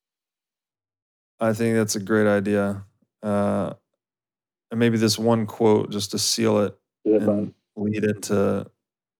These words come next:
Speaker 1: next time is from Robert, Robert de Balzac.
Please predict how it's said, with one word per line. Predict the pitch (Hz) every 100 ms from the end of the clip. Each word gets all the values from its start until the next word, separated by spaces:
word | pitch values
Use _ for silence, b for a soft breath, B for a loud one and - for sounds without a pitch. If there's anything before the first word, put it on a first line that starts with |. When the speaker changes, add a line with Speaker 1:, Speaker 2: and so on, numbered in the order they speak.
| _ _ _ -
Speaker 1:
next | 110 110
time | - 107 104
is | 101 104 101 _ _ _ _ _ _ _
from | 113 110
Robert, | 120 117 117 - _ _ _ _ _ _ _ _ _ _
Robert | 107 117 113 110
de |
Balzac. | 104 107 110 104 104 101 98 -